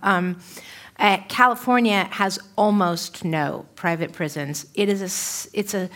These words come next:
it's a state function in California. The state of California spent, for twenty nineteen, twelve point five billion dollars on prison. Um,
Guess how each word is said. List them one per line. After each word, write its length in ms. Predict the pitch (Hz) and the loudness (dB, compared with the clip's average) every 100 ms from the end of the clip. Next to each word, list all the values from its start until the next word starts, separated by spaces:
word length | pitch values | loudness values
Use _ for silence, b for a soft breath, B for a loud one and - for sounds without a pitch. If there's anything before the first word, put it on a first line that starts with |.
| B B B | B B B
it's 160 | 190 190 | -8 -6
a 40 | |
state 580 | 175 - - 220 247 - | -6 -6 -2 -2 -2 -6
function 640 | - 190 180 - 143 147 | -4 -2 -2 -4 -4 -4
in 100 | 156 | -6
California. 680 | 160 160 151 147 156 156 160 | -4 -2 -4 -4 -4 -4 -4
The 60 | 151 | -6
state 240 | - 190 | -6 -4
of 80 | 214 | -4
California 680 | 226 214 190 190 165 160 151 | -2 -2 -2 -2 -2 -2 -6
spent, 720 | - - 156 151 156 156 - B B B B - | -8 -6 -2 -2 -2 -6 -10 B B B B -20
for 240 | - 180 | -6 -4
twenty 340 | 170 202 202 208 | -2 0 2 2
nineteen, 1000 | 185 170 170 - 170 151 143 143 147 143 B B B _ _ _ _ _ _ - | 2 0 -2 -4 -2 -2 -2 -4 -6 -10 B B B _ _ _ _ _ _ -14
twelve 680 | - 196 190 196 190 185 - - | -2 2 4 2 -2 -8 -18 -12
point 280 | - 202 165 | -2 -2 0
five 340 | - 175 165 - | 0 0 0 -6
billion 360 | - 160 160 156 | -6 -4 -2 -4
dollars 680 | 147 - - - - - - - _ | -2 -2 -2 -6 -10 -14 -16 -20 _
on 520 | 175 156 151 143 98 - - | -4 -2 -4 -6 -10 -14 -12
prison. 500 | 190 160 156 98 185 b b b b b b b - | -8 -8 -8 -10 -14 b b b b b b b 0
Um, 360 | 175 165 - | 0 0 -4